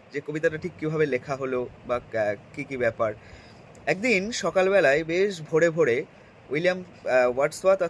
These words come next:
তার বোন, তার বোনের নাম ছিল ডরোথি। বোনের নাম কি? ডরোথি। বানানগুলো কিন্তু মাথায় রাখতে হবে। তো তারা দুজন বেরিয়ে পড়ে ফ্রান্সের উদ্দেশ্যে। তারা থাকতো ইংল্যান্ডে, লন্ডনে, সেখান থেকে বেরিয়ে পড়েছে ফ্রান্সে যাবে বলে। কারণ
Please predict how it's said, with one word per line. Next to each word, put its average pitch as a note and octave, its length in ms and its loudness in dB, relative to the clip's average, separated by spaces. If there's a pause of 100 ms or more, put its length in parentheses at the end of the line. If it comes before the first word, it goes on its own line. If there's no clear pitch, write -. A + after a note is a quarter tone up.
তার E3+ 140 0
বোন, B2+ 420 0 (140)
তার B2+ 120 -2
বোনের B2+ 220 -4
নাম D3+ 180 -6
ছিল E3+ 220 -4
ডরোথি। C#3 520 0 (320)
বোনের C3 200 -4
নাম E3 180 -2
কি? F#3 200 -4 (260)
ডরোথি। C3+ 400 0 (340)
বানানগুলো C#3 440 -6
কিন্তু E3 220 -10
মাথায় A#2 280 -6
রাখতে - 260 -12
হবে। D2 160 -10 (720)
তো C#3 260 0 (500)
তারা F#3 180 4
দুজন F3+ 460 2 (240)
বেরিয়ে D#3+ 320 2
পড়ে D#3+ 320 4
ফ্রান্সের D#3 500 -2
উদ্দেশ্যে। - 480 -10 (240)
তারা F#3 140 2
থাকতো F#3+ 340 -2
ইংল্যান্ডে, F#3 460 0 (100)
লন্ডনে, E3+ 400 0 (380)
সেখান D3+ 260 -4
থেকে E3 180 -4
বেরিয়ে C#3+ 240 2
পড়েছে D3+ 360 0
ফ্রান্সে A#2+ 420 -4
যাবে G2+ 200 -4
বলে। D#2 240 -12
কারণ D#3 300 -2